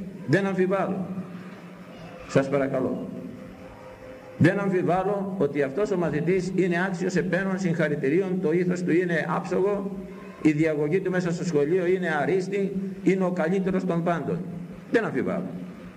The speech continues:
Εγώ θα ήθελα όμως να πω κάτι.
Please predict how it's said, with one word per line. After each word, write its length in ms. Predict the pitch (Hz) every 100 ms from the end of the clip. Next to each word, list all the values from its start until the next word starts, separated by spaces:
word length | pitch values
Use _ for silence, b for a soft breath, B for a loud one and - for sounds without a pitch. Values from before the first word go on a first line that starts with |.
| - - - - - - - - - 170 170 170 170 170 170 - 523 508 508 508 508 - - - - - - - -
Εγώ 280 | 147 151 208
θα 120 | 180
ήθελα 260 | 185 175 180
όμως 240 | 180 165
να 100 | 160
πω 120 | 180
κάτι. 340 | 175 180 180